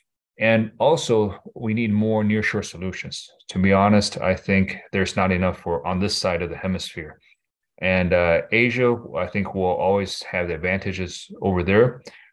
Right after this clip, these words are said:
But one of the key things to, is to build up that supply chain. It's not just, uh, a die factory, but a full supply chain over here on this side, uh, of the hemisphere.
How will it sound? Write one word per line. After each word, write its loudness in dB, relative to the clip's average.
But 6
one 4
of 4
the -2
key -4
things -4
to, -6
is -4
to -4
build 2
up 6
that 0
supply -2
chain. -2
It's -8
not -2
just, -8
uh, 0
a 0
die 2
factory, -4
but -2
a -4
full 2
supply -4
chain -6
over -8
here -6
on 0
this 2
side, 0
uh, -2
of -2
the -4
hemisphere. -8